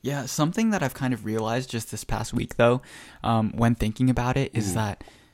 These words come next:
Speaker 1: we all come to God when we're at our weakest, right? When we don't know
Speaker 2: For
Speaker 1: what to
Speaker 2: sure.
Speaker 1: do anymore, we all just pray.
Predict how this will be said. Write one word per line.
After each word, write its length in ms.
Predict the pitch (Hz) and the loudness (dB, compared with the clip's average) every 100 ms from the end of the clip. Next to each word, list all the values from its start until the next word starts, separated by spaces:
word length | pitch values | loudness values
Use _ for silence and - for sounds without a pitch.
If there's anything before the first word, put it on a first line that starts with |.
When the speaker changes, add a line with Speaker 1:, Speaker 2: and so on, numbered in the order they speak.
| _ _ - | _ _ 0
Speaker 1:
we 200 | 139 165 | 4 4
all 280 | - 123 120 | 4 4 6
come 240 | - 123 | 6 6
to 120 | - 117 | 6 4
God 260 | 110 110 | 4 2
when 160 | 110 107 | 2 2
we're 120 | 104 | 2
at 120 | 104 | 2
our 80 | 104 | 2
weakest, 440 | 104 107 104 - | 2 0 -2 2
right? 140 | 135 120 | 2 4
When 120 | 120 | 6
we 80 | 123 | 8
don't 160 | 135 | 8
know 80 | 143 | 6
Speaker 2:
For 40 | 127 | 4
Speaker 1:
what 80 | |
to 40 | - | 4
Speaker 2:
sure. 80 | 123 | 4
Speaker 1:
do 140 | 120 | 6
anymore, 340 | 127 139 160 - | 6 4 2 2
we 100 | 135 | 2
all 140 | - 117 | 4 2
just 200 | 117 - | 0 -4
pray. 280 | 104 98 | -4 -4